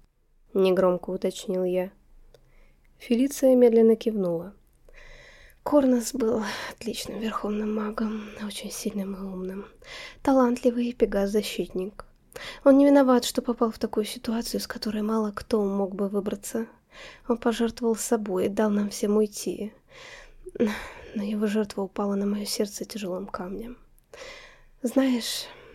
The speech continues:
его заколотили прямо на моих глазах. И его перекошенное от боли лицо до сих пор стоит у меня перед глазами. Но хуже другое.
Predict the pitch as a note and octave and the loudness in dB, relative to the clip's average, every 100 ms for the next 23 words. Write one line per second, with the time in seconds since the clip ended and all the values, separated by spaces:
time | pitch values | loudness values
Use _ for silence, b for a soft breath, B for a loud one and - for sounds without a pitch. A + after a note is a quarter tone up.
0 | B B B B B B G#3+ G#3 - - | B B B B B B -6 -6 -8 -6
1 | G#3+ A3 A3+ A3+ - A3 G#3 - - - | -4 -4 0 -2 0 -2 -2 -8 -12 -12
2 | - A3 G#3 G3+ G3+ F#3+ G3+ A3+ A3 G#3 | -8 -4 -4 -4 -4 -6 -4 -4 -2 -4
3 | G#3+ - - _ _ _ _ _ - A3 | -8 -12 -20 _ _ _ _ _ 0 4
4 | A3 G#3 G#3 A3 A3+ G#3 B3 A#3 B3 - | 4 4 4 4 4 4 4 6 4 4
5 | A3+ A3+ A3+ A#3+ A3+ A3+ B3 - C4+ C4+ | 2 2 4 4 4 0 -6 -2 -2 -2
6 | B B B B B B B C4+ - B3 | B B B B B B B -2 -2 -2
7 | A#3 G#3+ - A#3+ A#3+ B3 G#3 G3+ G#3+ - | -4 -4 -8 -4 -2 -2 -2 -2 -4 -2
8 | G#3 G3+ G#3+ G3+ G#3 G3+ G3 G3 B B | -4 -2 -2 -2 -6 -6 -8 -10 B B
9 | B B B B3+ A#3+ B3+ A#3 A#3 G#3 G#3 | B B B 0 4 4 4 4 2 0
10 | F#3+ A#3 | -2 -6